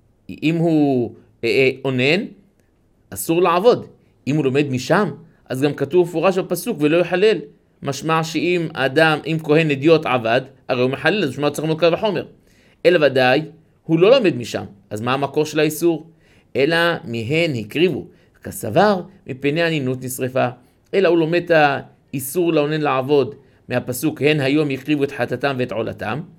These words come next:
והוא סובר, שבאמת, מה הטעם שזה נשרף? בגלל ענינות. אני אסביר. משה רבנו אמר להם, אולי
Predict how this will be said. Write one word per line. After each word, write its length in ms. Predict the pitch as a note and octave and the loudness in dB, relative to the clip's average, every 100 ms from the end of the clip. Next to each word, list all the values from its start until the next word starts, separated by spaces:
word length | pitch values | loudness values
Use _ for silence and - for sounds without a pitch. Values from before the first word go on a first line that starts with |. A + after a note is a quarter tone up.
| _ _ _ _ _ _ _ - | _ _ _ _ _ _ _ -10
והוא 600 | A2 A#2 A#2 A#2+ A#2+ A#2 | -4 -2 -2 -6 -8 -8
סובר, 640 | G#2 B2+ B2 G#3 D#3 D3 D#3+ - _ - | -6 -4 0 2 2 0 -4 -14 _ -16
שבאמת, 300 | - C#3 C#3+ | -6 -4 -4
מה 240 | D3 G3+ F#3+ | -2 -2 -2
הטעם 480 | G3 F#3 F3 C#3 A#2+ _ _ | -2 -2 -2 -4 -8 _ _
שזה 300 | - A#2+ B2+ | -14 -8 -6
נשרף? 520 | B2 G#2 - E3 G#3 - _ - | -6 -8 -4 -2 -2 -8 _ -16
בגלל 300 | A#2 C3 D#3+ - | -8 0 0 0
ענינות. 360 | C3+ B2+ A2 G#2+ - - | -4 -6 -8 -12 -20 -12
אני 120 | A#2+ | -6
אסביר. 320 | A#2+ G#2 F#2+ D#2+ _ _ _ _ _ _ _ _ _ _ _ _ _ _ _ _ - | -6 -6 -12 -16 _ _ _ _ _ _ _ _ _ _ _ _ _ _ _ _ -16
משה 260 | A#2 F#3+ | -4 0
רבנו 400 | G#3+ D3+ G3 F3+ | 2 2 0 0
אמר 300 | C3 D3 D#3+ | -2 0 0
להם, 420 | D#3 C#3 D3+ B2 B2 - _ _ _ - | 0 0 0 -2 -8 -16 _ _ _ -8
אולי 520 | C#3+ C#3 F#3 E3+ D3+ | -2 0 0 0 -4